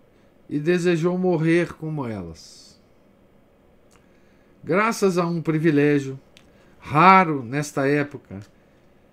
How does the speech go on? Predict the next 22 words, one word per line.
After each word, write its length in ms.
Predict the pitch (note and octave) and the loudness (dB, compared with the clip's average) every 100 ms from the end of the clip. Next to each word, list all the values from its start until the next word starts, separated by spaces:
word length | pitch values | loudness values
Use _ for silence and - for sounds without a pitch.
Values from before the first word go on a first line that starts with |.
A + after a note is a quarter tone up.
| _ _ - | _ _ -14
em 140 | C#3 | -10
que 160 | C#3+ D#3 | -4 -2
não 240 | D#3+ F#3+ F#3 | 0 2 2
era 200 | F3 F3 | 2 0
habitual 720 | E3 D#3+ D#3 C#3 C3+ G#2+ - - | -2 -2 2 2 2 -2 -6 -14
a 100 | A#2 | -14
comunhão 520 | - C3+ C3+ B2 A2 | -10 -8 -6 -6 -8
diária, 640 | G#2+ C3+ C3 C#3 C#3 C#3+ C#3 _ _ _ _ _ _ _ _ _ _ _ _ _ - | -6 -4 -2 -2 -2 -6 -8 _ _ _ _ _ _ _ _ _ _ _ _ _ -10
nem 240 | C#3+ G#3 G#3+ | -2 0 2
mesmo 500 | F3+ D3 B2+ A2+ G#2 | 2 2 0 -4 -8
nos 300 | G#2 C#3+ - | -8 -10 -6
conventos, 1000 | F#3+ F3+ D3+ D#3 C#3+ - C3 - - _ _ _ _ _ _ _ | -4 -2 -2 -4 -6 -10 -18 -20 -20 _ _ _ _ _ _ _
pôde 280 | E3+ G3 F#3+ | 2 2 4
receber 520 | F#3+ F#3 - E3 F3 | 2 2 0 -2 0
a 80 | E3+ | -2
Deus 520 | D3 D#3 D#3 C#3+ - - _ _ _ _ | -2 -2 -2 -4 -14 -20 _ _ _ _
todos 380 | F3+ F#3+ E3+ D#3+ | 0 0 0 -4
os 160 | F3 | -4
dias 580 | B2+ D3 D3+ D3 C#3+ - _ _ _ - | -4 -4 -2 -2 -6 -20 _ _ _ -14
enquanto 540 | D3+ D#3+ E3 E3+ D3+ D#3 | -8 -6 -4 -4 -6 -6
durou 560 | D#3 C#3+ C#3+ C#3 B2 _ _ - _ _ _ _ _ - _ _ - | -2 0 0 -2 -6 _ _ -20 _ _ _ _ _ -20 _ _ -10
a 300 | C#3+ C#3 | -6 -4